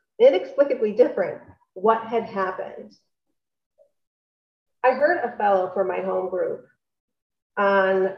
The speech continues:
the Vision for You, uh, meeting. And the last time I spoke to this fellow, she had called me devastated over an almond.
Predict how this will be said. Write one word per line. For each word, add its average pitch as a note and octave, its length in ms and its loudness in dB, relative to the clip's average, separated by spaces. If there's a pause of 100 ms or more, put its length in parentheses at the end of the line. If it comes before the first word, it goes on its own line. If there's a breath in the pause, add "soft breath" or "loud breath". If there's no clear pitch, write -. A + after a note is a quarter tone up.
the G3 160 -4
Vision G3+ 360 -2
for F#3 260 -4
You, F3+ 460 0 (100)
uh, F3+ 200 -6 (100)
meeting. F#3+ 720 -8 (600)
And G3 500 2
the F#3+ 60 -8
last A#3+ 420 -2
time F4 200 -8
I C#4+ 120 2
spoke G#3 360 -6
to G#3+ 60 -4
this G3 220 -6
fellow, G3+ 500 -8 (300)
she B3+ 220 -8
had C#4 240 -2
called G3+ 380 -2
me F#3 420 -4 (140)
devastated F#3+ 880 0
over F#3 400 0
an F#3 280 -6 (100)
almond. - 540 -10